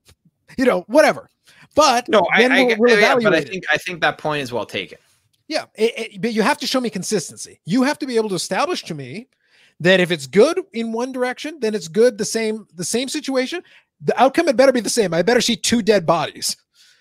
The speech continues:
Speaker 1: If I don't see two dead bodies, and if I see a difference, well, then we got a problem because it means you're not acting consistently.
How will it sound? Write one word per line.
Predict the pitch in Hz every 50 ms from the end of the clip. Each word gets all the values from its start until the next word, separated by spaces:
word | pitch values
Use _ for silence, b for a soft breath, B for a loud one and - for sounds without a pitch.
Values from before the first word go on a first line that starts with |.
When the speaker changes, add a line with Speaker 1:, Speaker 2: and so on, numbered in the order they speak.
| b b b b b b b -
Speaker 1:
If | 190 196
I | 196 190
don't | 160 208 285 415 453
see | - - 190 147
two | - 156 143
dead | 135 135 127
bodies, | - 107 101 98 98 135 185 196
and | 196
if | 175 156
I | 180
see | 165 - - 233
a | 208
difference, | 165 139 196 277 - - 196 151 190 285 - - - _ _ _ _ _ -
well, | 160 165
then | 170 170
we | 165 156
got | 156 156 147
a | 143
problem | - 190 269 - - - _ _ _ _ _ _ _
because | - 160 165 160 175
it | -
means | 170 175 226 226 175
you're | 202 190
not | 185 185 196 202
acting | 202 220 - - 190 180 165
consistently. | - 170 151 - 233 247 - - 151 120 98 - _